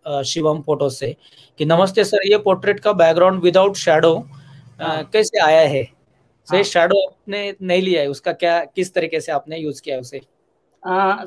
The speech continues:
Speaker 2: सर जी देखिए, इसको मैंने वन meter by one meter soft box use किया हुआ है। और, अ,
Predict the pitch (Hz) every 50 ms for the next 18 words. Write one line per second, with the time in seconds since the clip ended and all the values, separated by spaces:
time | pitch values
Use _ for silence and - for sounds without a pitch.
0 | - - 208 202 254 233 233 226 226 240 262 262 247 226 226 - 240 240 226 226
1 | 220 220 226 220 220 226 196 190 170 160 170 170 185 196 202 190 214 214 208 190
2 | 185 185 185 190 202 185 - 156 160 170 180 180 - 175 175 185 180 - - 175
3 | 160 147 131 127 131 147 208 240 _ _ _ _ _ _ _ - - - _ _
4 | _ _ _ - - _ _ _ _ _ - - - _ _ _ _ _ _ -
5 | 214 247 - - - 214 196 190 185 190 190